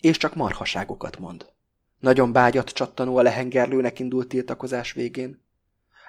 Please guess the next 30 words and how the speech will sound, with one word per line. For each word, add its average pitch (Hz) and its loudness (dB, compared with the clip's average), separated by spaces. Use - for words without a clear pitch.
Egyébként 208 0
a 117 -2
helyeslő 107 -2
zúgásból 110 -4
ítélve 147 -2
a 143 0
kör 156 -4
szinte 156 -4
egyhangulag 110 -4
támogatja. - -14
Robi 180 0
magyarázatát 135 -2
talán 139 -4
csak 143 -8
én 120 -10
fogadom 107 -10
el, 113 -10
mert 117 -6
teljesen 104 -2
tisztázza 117 -10
a 110 -8
stewardeszt. - -14
Az 254 2
utóbbit 131 -2
illetően 120 0
azonban 117 -2
már 117 -2
egészen - -6
nyugodt - -12
vagyok. - -20